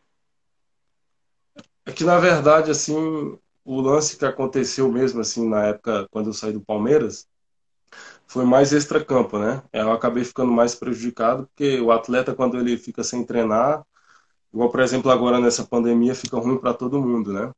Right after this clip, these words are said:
E na época eu fiquei um ano parado, né? E aí foi como sair do mercado, né?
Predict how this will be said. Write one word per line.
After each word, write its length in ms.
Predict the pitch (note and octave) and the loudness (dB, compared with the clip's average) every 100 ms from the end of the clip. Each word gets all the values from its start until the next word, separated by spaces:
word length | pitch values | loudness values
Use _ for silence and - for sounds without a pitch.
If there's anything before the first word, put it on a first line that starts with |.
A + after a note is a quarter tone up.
| _ | _
E 100 | A2 | -4
na 120 | A#2 | 0
época 260 | B2 B2+ D3 | 2 2 0
eu 40 | |
fiquei 240 | C#3+ - C#3 | -2 0 2
um 160 | D3+ | 6
ano 220 | C#3 C#3+ C#3 | 6 4 4
parado, 500 | C#3 C3 A2 G#2 G2+ | 4 6 4 2 -2
né? 240 | G#2 A#2+ - _ _ _ _ _ | -6 -8 -14 _ _ _ _ _
E 140 | C3 | 2
aí 400 | D#3 F3+ F#3+ G#3+ G#3 | 4 4 4 2 0
foi 300 | - G3+ G3+ | 0 2 2
como 200 | F#3+ G3 | 0 -2
sair 260 | - F#3+ F#3+ | 2 4 4
do 120 | F#3+ | 2
mercado, 580 | G3 F#3 E3+ D#3 C#3+ B2+ | 0 2 4 4 4 0
né? 200 | C3 | -2